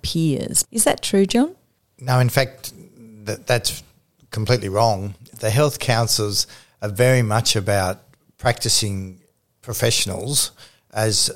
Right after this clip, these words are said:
Speaker 2: a core part of the composition of the committees, which are determined by regulation. But in addition, to ensure that balance and ensure, again, that the health and safety of the public is protected and is seen to be balanced in its approach,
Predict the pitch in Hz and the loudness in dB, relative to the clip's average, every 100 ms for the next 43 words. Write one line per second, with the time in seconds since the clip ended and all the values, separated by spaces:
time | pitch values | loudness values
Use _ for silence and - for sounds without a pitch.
0 | - 110 - 131 120 - 110 107 101 107 | -6 -6 0 2 2 2 2 0 -2 -4
1 | 95 123 107 104 113 - 113 101 101 92 | -2 0 0 -2 0 0 0 -2 -4 -6
2 | - 117 139 95 104 - 113 - 95 98 | -2 0 0 -2 -4 -4 -4 -4 -4 -2
3 | - 120 110 98 92 98 98 95 95 - | 0 2 2 -2 -2 0 2 0 -4 -8
4 | 110 107 95 98 113 - 110 101 - _ | -6 -4 -2 2 2 2 -2 -8 -16 _
5 | _ - - _ _ _ _ 135 127 143 | _ -20 -20 _ _ _ _ 0 2 2
6 | 131 98 143 - 107 107 131 104 101 123 | 2 2 0 0 -2 -2 -2 -2 -2 0
7 | 110 104 101 - 101 101 170 - 117 101 | 2 2 0 0 0 0 0 -2 -2 -2
8 | 101 - 123 110 101 98 107 98 120 120 | 0 2 2 4 2 0 -4 0 2 2
9 | 95 95 104 - 104 95 110 104 101 101 | 0 -4 -8 -2 0 2 2 0 -2 0
10 | 107 101 107 92 - 101 101 95 95 - | 0 0 -4 -6 -2 -2 -2 -6 -8 -8
11 | 90 - 117 - 101 98 95 92 - - | -4 -2 -2 -4 -6 -4 -6 -6 -2 0
12 | 113 113 104 90 98 98 90 - 104 101 | 0 -2 -4 -6 -8 -8 -8 -4 -2 -2
13 | 101 - 98 98 - 87 127 123 - - | -4 -4 -6 -6 -8 -4 0 0 -2 -8